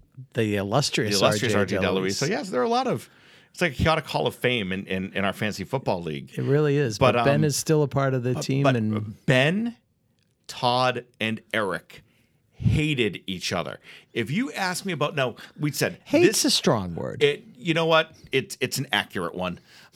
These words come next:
Speaker 2: Um, remember, this is when everything starts to go. We get the W W E relationship. Why? Um, I wanna say Ben called Jim Ross first.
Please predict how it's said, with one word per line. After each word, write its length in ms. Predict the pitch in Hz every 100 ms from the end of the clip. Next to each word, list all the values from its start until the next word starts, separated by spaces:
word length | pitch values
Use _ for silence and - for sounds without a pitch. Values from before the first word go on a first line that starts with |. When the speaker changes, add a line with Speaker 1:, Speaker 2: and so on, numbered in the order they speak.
| -
Speaker 2:
Um, 380 | 120 117 110 - - -
remember, 380 | 139 156 117 98
this 260 | 123 202
is 80 | 240
when 160 | 233 214
everything 300 | 143 143 143
starts 280 | 110 117 -
to 80 | 107
go. 180 | 90 82
We 160 | 95
get 180 | 113 127
the 60 | 98
W 220 | 120 110
W 220 | 120 113 110
E 60 |
relationship. 600 | 101 90 87 - - 80
Why? 340 | 101 107 123 123 _ _ _ _ _ _ -
Um, 300 | 113 101 98 - _
I 120 | 120 208
wanna 240 | 254 254
say 320 | - 147 127
Ben 560 | 98 90 - 113 139 175
called 720 | - - 110 101 101 101 - _ _ _ _ _ _ _ 98 95
Jim 300 | 101 117 120
Ross 260 | 123 131 -
first. 560 | - 101 135 - -